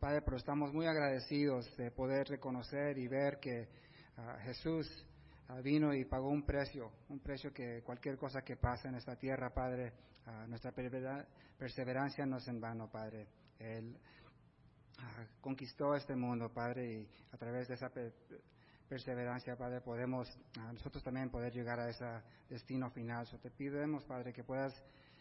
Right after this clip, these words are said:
bendecir el pan que significa, que representa el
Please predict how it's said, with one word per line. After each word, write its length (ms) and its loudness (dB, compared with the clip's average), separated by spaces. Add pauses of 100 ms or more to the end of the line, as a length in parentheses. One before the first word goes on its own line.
(300)
bendecir 440 2
el 140 4
pan 300 4
que 80 -4
significa, 760 -4 (140)
que 80 -14
representa 480 0
el 100 0